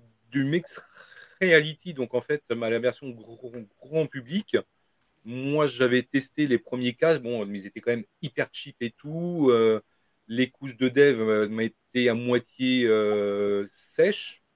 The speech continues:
ou pas sèches du tout d'ailleurs, à l'époque. Euh, voilà, donc, donc maintenant à voir, mais effectivement, comme tu dis, euh, je pense qu'ils,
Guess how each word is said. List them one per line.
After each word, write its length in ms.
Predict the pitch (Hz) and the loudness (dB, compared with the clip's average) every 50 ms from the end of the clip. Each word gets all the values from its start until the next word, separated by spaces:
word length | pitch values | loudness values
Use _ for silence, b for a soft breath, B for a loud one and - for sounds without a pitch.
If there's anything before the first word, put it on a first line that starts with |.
| _ _ _ - | _ _ _ -14
ou 120 | 120 113 - - | -14 -14 -6 -6
pas 80 | 117 | -6
sèches 260 | 110 - - 110 104 101 | -6 -6 -8 -10 -10 -12
du 120 | 107 - | -20 -20
tout 180 | _ 147 175 160 | _ -16 -6 -4
d'ailleurs, 300 | 104 101 123 160 190 190 _ _ _ _ _ | -2 -2 0 -2 -4 -6 _ _ _ _ _
à 60 | 101 | -12
l'époque. 420 | 98 98 - - 151 190 - _ _ _ _ _ _ _ _ - - - - - | -10 -10 -2 0 0 0 0 _ _ _ _ _ _ _ _ -20 -20 -20 -10 -4
Euh, 420 | 104 104 104 104 104 101 98 98 101 104 104 101 101 101 101 98 98 98 98 98 98 | -2 0 2 2 2 2 0 0 -2 -4 -10 -12 -12 -12 -12 -14 -14 -14 -16 -12 -4
voilà, 260 | 107 120 135 139 123 | 0 0 2 2 0
donc, 240 | 107 104 107 110 107 | -2 -4 -6 -6 -6
donc 140 | 107 101 - | -6 -6 -2
maintenant 300 | 131 127 120 - 135 123 | -2 -4 -2 -2 -2 0
à 80 | 120 113 | 0 0
voir, 280 | 104 120 147 165 165 | 0 0 0 0 0
mais 160 | 135 117 117 | -2 -4 -4
effectivement, 400 | 110 98 - 107 - 143 151 127 110 _ _ _ - | -6 -6 -8 -10 -8 -6 -6 -6 -8 _ _ _ -8
comme 120 | 117 110 | -8 -8
tu 140 | - _ 107 | -8 _ -20
dis, 240 | 104 117 139 160 - _ _ _ _ _ _ _ _ 104 | -20 -16 -16 -16 -16 _ _ _ _ _ _ _ _ -6
euh, 100 | 98 98 | -6 -6
je 100 | - - _ - | -6 -8 _ -8
pense 220 | 123 131 - - | -8 -8 -8 -10
qu'ils, 240 | _ _ 107 104 | _ _ -18 -18